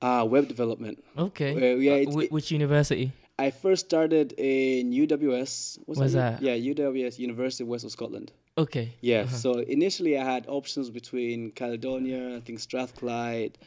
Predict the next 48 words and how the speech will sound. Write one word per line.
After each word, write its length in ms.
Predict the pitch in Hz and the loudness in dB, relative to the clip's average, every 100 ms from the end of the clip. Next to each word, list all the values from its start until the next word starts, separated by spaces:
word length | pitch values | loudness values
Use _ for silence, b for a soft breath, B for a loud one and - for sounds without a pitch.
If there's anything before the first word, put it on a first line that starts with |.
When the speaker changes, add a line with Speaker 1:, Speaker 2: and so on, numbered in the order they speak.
| B B B - | B B B -8
Speaker 1:
and 680 | 123 120 117 117 117 113 113 | -4 -2 -2 -2 -4 -4 -6
Speaker 2:
And 100 | - | -4
Speaker 1:
there 100 | 147 147 | 0 4
Speaker 2:
why 100 | 170 | 4
did 80 | |
you 60 | 160 | 4
Speaker 1:
was 120 | 175 | 2
Speaker 2:
choose 440 | - 165 151 - - _ - | 0 0 0 -6 -14 _ -6
West 200 | 139 143 | -4 -4
of 80 | 135 | -4
Scotland? 380 | - 131 123 - B B B | -4 -4 -4 -6 B B B
'Cause 140 | 180 | 10
Speaker 1:
Well 120 | 214 180 | 10 10
Speaker 2:
I, 80 | 185 | 6
I 60 | 175 | 6
know 200 | 202 190 | 6 4
from, 260 | 185 170 - | 4 2 -2
I 60 | |
think 240 | 151 208 202 | -2 0 2
I 40 | |
remember 280 | 160 160 156 | 2 2 0
that, 120 | 135 | -2
that, 220 | 156 160 - | -4 -2 -2
that 160 | 170 | -2
is 160 | 160 151 | -2 -2
a 40 | |
series 440 | 139 170 156 147 143 | -4 0 0 0 -2
of 120 | - | -4
s-, 100 | - b b b b - - | -8 b b b b -16 -2
colleges 420 | 160 143 120 113 | 2 2 0 -2
Speaker 1:
that 100 | 135 | 0
they 120 | 123 | 2
merged. 440 | 120 123 113 - - | 2 2 0 -6 0
Speaker 2:
that 140 | 143 | 0
they 60 | 135 | 2
merged 240 | 139 135 139 | -2 0 4
Speaker 1:
Yeah, 160 | 123 | 4
Speaker 2:
together. 120 | 123 120 | 4 2
Speaker 1:
they 120 | 117 | 2
merged. 160 | 113 | 4
Speaker 2:
Why, 120 | 143 - | 4 2
why 180 | 147 156 | 0 2
didn't 220 | 160 - | 0 -2
you 60 | 147 | -2
go 160 | 151 | -2
to 260 | 147 147 135 | -2 -4 -4
the 60 | 127 | -4
m-, 160 | 131 | -6